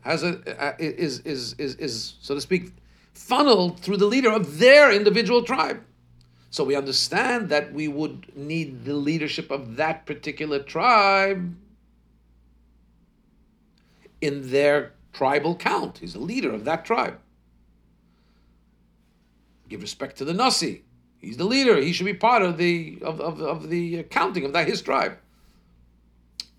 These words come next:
Or either out of, uh, kavod, out of respect, or because he had to confirm that the people that are being counted are indeed belong to his tribe. He's, so to speak, the tribal elder, the leader.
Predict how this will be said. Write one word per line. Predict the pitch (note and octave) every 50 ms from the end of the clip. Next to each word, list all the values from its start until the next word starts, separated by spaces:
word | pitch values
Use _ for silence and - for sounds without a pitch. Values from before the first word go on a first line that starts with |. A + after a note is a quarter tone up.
| _ _ _ _ _ -
Or | C3+ C#3 D#3+ F3+ F#3+ A3 A3+ G#3
either | D3+ C3 A#2 - - - - _ _ -
out | A2+ A#2
of, | A2 G#2 F#2+ F2+ F2+
uh, | G#2 G2 F#2+ G2 G#2+ - -
kavod, | - - B2 A#2+ A#2 C3 D#3 F#3 F3
out | C#3+ A#2+ A2
of | A2 F#2+
respect, | G#2 G#2+ - - - B2+ D3 D3 - -
or | - - B2
because | - F3+ - - D3+
he | B2+ D3+ E3+ E3+
had | E3+ F3+ F3+ F3+
to | - F3
confirm | - - F#3 F3+ - - - _ - B3+ C#4+ C#4 G#3 F3 F3+ G3 A3 G3+ - _ _ _
that | - - -
the | -
people | - - B3 B3+ F#3+ G3 E3+
that | D3 D3
are | D#3+ E3+
being | D#3 D#3 G#3 A3 A3+ A3+ A3+ G#3 -
counted | - - B3 A#3 F4+ G4 - E3+ A#3 G#3+ G#3+ G#3
are | G#3+ A3 A3
indeed | A3 A3+ G3 C4 C4+ G#3+
belong | F3+ G3 G#3 B3 B3 G#3
to | - G#3
his | G3+ G#3+ G3+
tribe. | G#3 - G3 F#3 E3+ C#3 B2 C3
He's, | F3+ G#3 F3+ -
so | - G3
to | F#3 E3
speak, | - - F3+ G3 F#3 -
the | D#3+ D3
tribal | - - F#3 G3 G3+ F3+ D#3+ D#3
elder, | D#3 E3 A3 C4 B3+ A3+ A3 G3+
the | F3 C3+ B2+
leader. | B2+ - - B3+ B3 A#3+ A#3 G#3 -